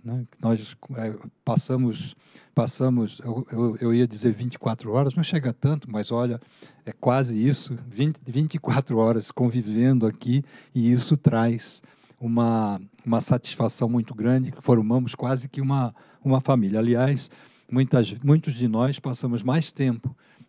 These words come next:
é, aqui convivendo entre nós do que com a, com as nossas próprias famílias. É, então, eu não, não tenho a menor dúvida em afirmar que o seu desejo, André, foi realizado, de, de,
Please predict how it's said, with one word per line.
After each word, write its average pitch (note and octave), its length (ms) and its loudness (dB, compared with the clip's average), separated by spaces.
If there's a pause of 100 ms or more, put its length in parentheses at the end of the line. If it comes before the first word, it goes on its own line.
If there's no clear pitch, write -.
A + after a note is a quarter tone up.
é, A2+ 440 -2
aqui A#2 420 -4
convivendo A#2+ 920 -2
entre A2+ 300 -6
nós B2+ 440 0
do B2+ 120 -8
que D3 120 -10
com C#3 140 -2
a, C#3+ 140 -2
com B2 160 -6
as A#2+ 100 -2
nossas B2+ 340 -4
próprias B2+ 360 -8
famílias. C3 580 -8 (920)
É, A#2 600 0 (160)
então, C#3+ 560 0
eu C3 160 0
não, C3+ 260 2
não B2 200 -2
tenho C3+ 180 -2
a C3 40 0
menor C3 340 0
dúvida C3+ 480 -2
em B2+ 120 0
afirmar B2 640 -4 (440)
que A#2+ 100 -4
o A#2 60 -2
seu C3+ 240 0
desejo, A#2 720 0
André, G2+ 240 -4
foi A#2+ 240 2
realizado, B2 880 -2 (500)
de, A2 540 0 (420)
de, G#2+ 320 -6